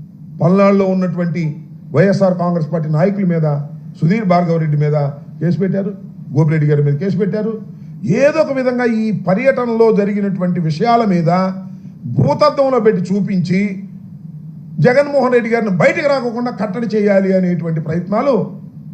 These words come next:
పోలీసు యంత్రాంగం సహాయంతో చేయటం చాలా దురదృష్టకరమని ఈ సందర్భంగా నేను మనవి చేస్తున్నాను. జగన్మోహన్ రెడ్డి గారి పర్యటన విజయవంతమైన తర్వాత దాన్ని చూసి జెలసీగా ఫీల్ అయ్యి అనేక రకాలైన దుష్ప్రచారాలు చేసేటటువంటి కార్యక్రమం,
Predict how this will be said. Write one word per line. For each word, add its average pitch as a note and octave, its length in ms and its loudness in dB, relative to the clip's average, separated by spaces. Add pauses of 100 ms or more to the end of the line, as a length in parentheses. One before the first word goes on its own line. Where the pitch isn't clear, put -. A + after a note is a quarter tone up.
(200)
పోలీసు A3 400 2
యంత్రాంగం E3 560 -2
సహాయంతో D#3 540 0
చేయటం C#3 500 -2
చాలా C3+ 200 0
దురదృష్టకరమని C3 880 -2 (340)
ఈ C3+ 80 0
సందర్భంగా B2+ 460 0
నేను A2+ 200 -4
మనవి D3 240 0
చేస్తున్నాను. A3 560 -2 (600)
జగన్మోహన్ F#3+ 680 2
రెడ్డి D#3+ 200 0
గారి D3+ 340 2 (760)
పర్యటన A3 420 2
విజయవంతమైన F#3 800 0
తర్వాత D3 580 0 (580)
దాన్ని D3 280 4
చూసి G3+ 380 -2
జెలసీగా G#3 680 0
ఫీల్ F3+ 240 0
అయ్యి E3 480 0 (380)
అనేక F#3 320 2
రకాలైన C#3+ 520 0
దుష్ప్రచారాలు E3 920 0
చేసేటటువంటి B2+ 560 -2
కార్యక్రమం, G3+ 560 0